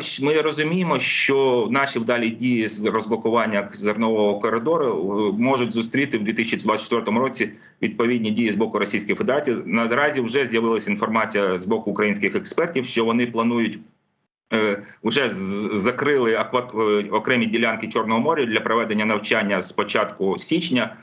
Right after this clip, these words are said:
по кінець березня. І там, в, і в тому числі поблизу тих територій, де проходить зерновий коридор.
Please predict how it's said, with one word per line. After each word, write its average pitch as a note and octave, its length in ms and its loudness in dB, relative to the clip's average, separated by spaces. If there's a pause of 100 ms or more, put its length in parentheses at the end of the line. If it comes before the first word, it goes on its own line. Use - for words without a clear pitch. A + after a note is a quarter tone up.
(180)
по G#2+ 120 2
кінець A2+ 400 0
березня. C3+ 680 0 (560)
І A#2 360 2
там, C3 420 0
в, - 100 -2
і G#2+ 100 2
в G#2 80 0
тому B2 240 0
числі A#2+ 300 -2
поблизу A2+ 480 0
тих B2 300 -2
територій, A#2 600 0
де G#2+ 180 0
проходить G#2 460 -2
зерновий G#2 380 0
коридор. A2+ 580 0